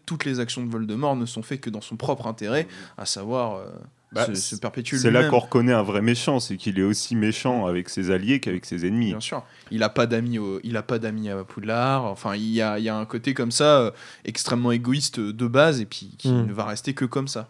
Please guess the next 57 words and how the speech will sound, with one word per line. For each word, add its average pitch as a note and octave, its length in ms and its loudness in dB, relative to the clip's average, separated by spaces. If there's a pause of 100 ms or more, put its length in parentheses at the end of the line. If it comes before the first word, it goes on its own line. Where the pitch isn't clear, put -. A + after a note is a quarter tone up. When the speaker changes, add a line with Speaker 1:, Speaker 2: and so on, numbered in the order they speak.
(120)
Speaker 1:
que C3 80 -2 (380)
pour - 160 -12
son A2+ 120 -6
propre A2+ 220 -6
intérêt. G#2+ 260 -10 (220)
Speaker 3:
Pour C3+ 140 2
finir F#3 240 4
sur C#3 160 0
Grindelwald C3+ 540 4
et, C#3 40 4
et, B2+ 560 4
et B2 40 4
Voldemort, B2+ 680 4
vous B2 140 -2
trouvez E3 180 2
pas G3 120 2
ça G#3+ 140 0
bizarre C#3 600 4 (320)
que C3+ 80 6
Voldemort C3+ 420 6
s'inspire - 400 -6
pas D3 160 0
plus E3 300 -2
de C#3 100 4
Grindelwald, C3+ 680 6 (260)
que C#3+ 80 4
quand E3 300 6
il C#3+ 60 2
va C3+ 340 6
le, C3 560 0
parce C3 180 -2
que D3 60 0
quand E3+ 200 4
il D#3 60 0
va C#3+ 100 8
le C3+ 60 8
voir D3+ 300 6
à, A#2 560 4
à A#2+ 180 -2
la B2 100 0
prison, D3 460 4 (520)
euh, A#2 420 6
pour C3 200 4
le B2+ 100 10
tuer G#3+ 320 6 (240)
et C3+ 60 0
pour C3+ 160 6
avoir C3 160 10
des C3 140 6
informations C3 420 4
sur D3+ 120 2
la B2+ 60 8
baguette A#2+ 220 4
de B2 40 4
Suro, E3+ 200 4
c'est D3+ 120 0
la A2+ 100 4